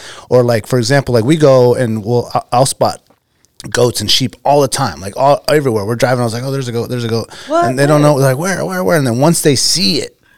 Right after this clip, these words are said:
Speaker 1: whoever you're with, whether it's a family member from out of town or your kid or a friend that doesn't know, and then once they actually see it, then they're like, "Oh, okay, so that's actually what it is or what
Speaker 2: Yeah.
Speaker 1: it looks like."
Speaker 2: That makes sense.
Speaker 1: Yeah, so I could, I,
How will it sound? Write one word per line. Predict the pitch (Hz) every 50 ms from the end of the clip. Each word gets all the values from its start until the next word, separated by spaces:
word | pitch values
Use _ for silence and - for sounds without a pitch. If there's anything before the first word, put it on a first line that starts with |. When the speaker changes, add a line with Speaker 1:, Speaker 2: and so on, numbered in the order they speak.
| _
Speaker 1:
whoever | - 107 123 151 170 165 165
you're | 151 131 123
with, | 120 113 131 135 123 -
whether | 123 113 107 104 101
it's | 98 -
a | 98
family | - 127 120 117 117 117 113
member | 113 113 110 110 107
from | - 110 104
out | 104 101 95
of | 92
town | - - 117 110 107 107 104 107 107 104
or | 101 101
your | 98 95 95
kid | - - 135 123 123 123 120 120 110
or | 101 92 90 87
a | 87 82
friend | - - 120 117 110 110 110 107 101
that | 101 98 _ _ 92
doesn't | 90 113 107 104 110 101
know, | 104 107 107 107 107 107 - - - - - - - - -
and | 107 110
then | 107 123
once | 143 147 135 -
they | 139 123
actually | 113 117 127 - - - 113 101
see | - - 143 143 156 139 104
it, | 90 87 92
then | 110 117 113
they're | 110 101
like, | 92 - - -
"Oh, | - 139 - 180 180 180 165 143 117 95 - 90
okay, | 110 - - 120
so | 110 - - 78
that's | - - - 131 139 156 139 - - - -
actually | - 107 110 - - - - 101 95
what | 92 90 95 95 87
it | 92 87
is | 87 90 90 85 -
or | 95
what | 101 117 113
Speaker 2:
Yeah. | 104
Speaker 1:
it | 107
looks | 113 98 - -
like." | - - - - -
Speaker 2:
That | 160 151
makes | 139 131 131 -
sense. | - - - - - - _ _ _ _
Speaker 1:
Yeah, | - 113 104
so | - - 120
I | 117 107
could, | - - 117 - -
I, | 139 131